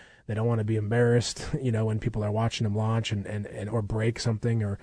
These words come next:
or, or, or worse off, get hurt. So we do all that stuff. And yesterday was just a great day. The, the couple that bought that, uh, Tomcat, they're,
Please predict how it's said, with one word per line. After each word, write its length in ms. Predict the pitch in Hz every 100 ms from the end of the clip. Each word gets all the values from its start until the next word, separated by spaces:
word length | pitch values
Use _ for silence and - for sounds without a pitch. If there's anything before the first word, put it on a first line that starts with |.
| - - -
or, 80 |
or, 300 | 104 - 101 92
or 160 | 110
worse 280 | 107 113 -
off, 180 | 110 107
get 140 | 110
hurt. 260 | 95 120 -
So 240 | - 107 - - -
we 120 | 143 156
do 180 | 185
all 100 | 170
that 140 | 131 110
stuff. 240 | - 107
And 100 | 120
yesterday 260 | 135 139 120
was 140 | 113
just 140 | 117 113
a 40 |
great 320 | 104 120 120
day. 160 | 113 107
The, 180 | 104 104
the 100 | 107
couple 260 | - 120 117
that 120 | 104
bought 200 | 113 107
that, 180 | 110 101 -
uh, 60 | 117 -
Tomcat, 480 | 120 110 117 113 110
they're, 240 | 101